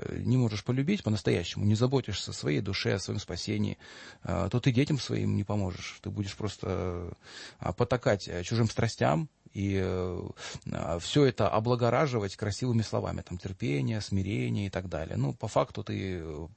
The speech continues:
просто занимаешься малодушием. Ты просто, э, трус, там, э, который не хочет ничего в своей жизни делать конкретно. А Иисус ведь что говорил? "Покайтесь и наследуйте Царствие Небесное".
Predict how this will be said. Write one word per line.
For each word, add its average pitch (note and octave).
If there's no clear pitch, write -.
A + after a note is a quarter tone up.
просто G2
занимаешься A2+
малодушием. A2
Ты -
просто, F2
э, F#2
трус, C#3+
там, F#2+
э, F#2+
который G2
не G#2+
хочет -
ничего A#2
в G2
своей A2
жизни A2
делать G2
конкретно. -
А G#2+
Иисус C3+
ведь C3+
что B2+
говорил? G2+
"Покайтесь C#3
и -
наследуйте G#2+
Царствие G#2+
Небесное". -